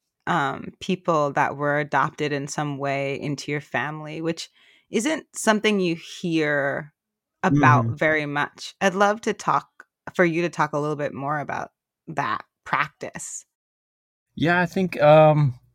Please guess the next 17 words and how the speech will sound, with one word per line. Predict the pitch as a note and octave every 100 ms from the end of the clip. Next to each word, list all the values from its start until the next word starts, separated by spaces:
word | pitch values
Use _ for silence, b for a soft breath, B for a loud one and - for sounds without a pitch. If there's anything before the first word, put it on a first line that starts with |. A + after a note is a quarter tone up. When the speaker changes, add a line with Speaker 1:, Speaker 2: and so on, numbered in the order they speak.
| _ _
Speaker 2:
I | C3
don't | D#3+
wanna | D#3
speak | - C#3+
for | -
all | A2 C3
Indigenous | A#2 G2+ G#2 -
people, | A2 -
but | -
I | G#2+
think | D3
it's | C3+
a | G#2
very | E2+ G2+ G2+ F#2
common | G#2 G2+ F#2+ F#2+ F2+ F2
Indigenous, | F#2+ F#2+ F#2 G2 F#2 F#2+ F#2 E2+ - -
um, | F2+ F2 F2 F2